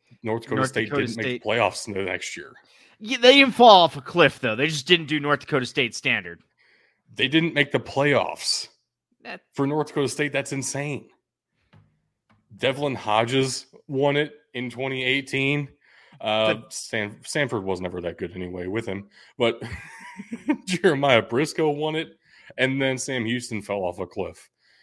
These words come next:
Speaker 1: John Robertson won it, and then Villanova fell off a cliff. Jimmy Garoppolo won it. Eastern Illinois has not recovered since.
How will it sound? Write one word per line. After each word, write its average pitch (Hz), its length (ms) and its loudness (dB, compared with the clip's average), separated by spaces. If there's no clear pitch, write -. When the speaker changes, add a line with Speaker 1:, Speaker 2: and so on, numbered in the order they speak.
Speaker 1:
John 131 260 -8
Robertson 131 580 -4
won 135 180 -2
it, 139 140 -6
and 117 120 -6
then 110 140 -6
Villanova 117 480 -4
fell 104 260 -4
off 98 160 -2
a 98 80 -2
cliff. - 420 -8
Jimmy 127 260 -4
Garoppolo 120 560 0
won 123 160 0
it. 120 180 -2
Eastern 113 320 -6
Illinois 104 380 -4
has 101 220 -4
not 101 180 0
recovered 101 460 -4
since. - 460 -8